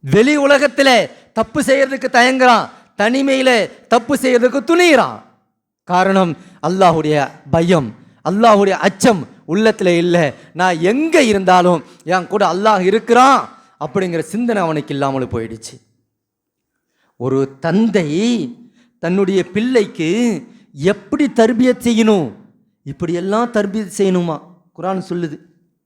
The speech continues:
இதோ நம்ம பிள்ளைய பெ-, பெத்தெடுத்து அவனை ஸ்கூல்ல, கான்வென்ட்ல, காலேஜில் சேர்த்து விட்டுட்டா அவன் உருவாயிடுவான்னு நினைக்கிறோம். இதெல்லாம் எந்த ஸ்கூல்ல சொல்லி கொடுக்குறாங்க, எந்த காலேஜில் சொல்லி கொடுக்குறாங்க? அல்லாஹ்வுக்கு இணை வைக்காத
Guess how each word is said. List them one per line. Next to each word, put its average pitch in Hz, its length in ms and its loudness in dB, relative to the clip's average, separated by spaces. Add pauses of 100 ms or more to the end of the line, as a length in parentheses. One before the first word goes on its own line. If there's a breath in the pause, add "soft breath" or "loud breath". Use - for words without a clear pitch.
(880)
இதோ 165 360 2 (200 loud breath)
நம்ம 180 220 -2
பிள்ளைய 185 580 0
பெ-, 175 200 2
பெத்தெடுத்து 190 760 0 (160 loud breath)
அவனை 185 220 -4
ஸ்கூல்ல, 202 380 -4
கான்வென்ட்ல, 185 840 0
காலேஜில் 196 720 0 (160)
சேர்த்து 226 440 0
விட்டுட்டா 208 420 -2 (140)
அவன் 214 240 -2
உருவாயிடுவான்னு 262 540 2
நினைக்கிறோம். 233 600 0 (380)
இதெல்லாம் 214 280 0
எந்த 247 180 -2
ஸ்கூல்ல 277 300 -2
சொல்லி 247 220 0
கொடுக்குறாங்க, 170 560 -2 (540)
எந்த 247 240 2
காலேஜில் 277 520 2
சொல்லி 247 220 -4
கொடுக்குறாங்க? 190 640 -6 (1300)
அல்லாஹ்வுக்கு 254 300 2
இணை 285 220 0
வைக்காத 302 580 2